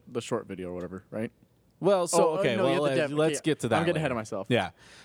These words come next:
Speaker 2: So they're updating the competitive scene. So
Speaker 1: Which they need to. I don't know if
Speaker 2: Right,
Speaker 1: you, I don't know
Speaker 2: uh,
Speaker 1: if you've heard
Speaker 2: season
Speaker 1: about this, but, like, apparently so many P C streamers are just quitting Overwatch because of how bad the competitive scene is. Like, how, obviously how bad the community can be,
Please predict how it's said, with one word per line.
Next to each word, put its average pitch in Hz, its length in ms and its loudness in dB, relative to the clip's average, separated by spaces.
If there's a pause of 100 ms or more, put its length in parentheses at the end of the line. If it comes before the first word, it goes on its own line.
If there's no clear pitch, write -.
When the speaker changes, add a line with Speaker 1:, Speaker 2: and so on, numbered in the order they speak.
Speaker 2:
So 175 520 2
they're 180 380 2
updating 151 840 0
the 131 100 2
competitive 113 540 0
scene. 82 320 -6 (560)
So 143 680 2
Speaker 1:
Which 135 60 0
they 147 100 0
need 110 240 -6
to. 110 180 -2
I 117 40 0
don't 156 100 2
know 165 60 4
if - 20 4
Speaker 2:
Right, 143 200 0
Speaker 1:
you, - 40 -10
I - 40 -8
don't 143 160 2
know - 20 0
Speaker 2:
uh, 196 40 -2
Speaker 1:
if 185 120 -4
you've 147 80 -2
heard - 40 -2 (120)
Speaker 2:
season 151 120 -2
Speaker 1:
about 151 220 -2
this, 175 340 -4
but, 117 400 -2
like, 107 140 -8
apparently 131 380 -6
so 131 340 -4
many 131 160 -4
P 123 180 -8
C 117 160 -8
streamers 110 480 -8
are 98 80 -12
just 87 180 -16
quitting 104 300 -8
Overwatch 95 600 -6
because 98 440 -10 (160)
of 113 120 -6
how 107 160 -2
bad 101 260 -2
the 98 80 -8
competitive 95 400 -10
scene 90 220 -10
is. 90 260 -10
Like, 107 140 -6
how, 120 120 -4 (100)
obviously 156 280 0
how 123 120 0
bad 110 240 -4
the 104 80 -10
community 95 320 -8
can 95 140 -16
be, 87 260 -8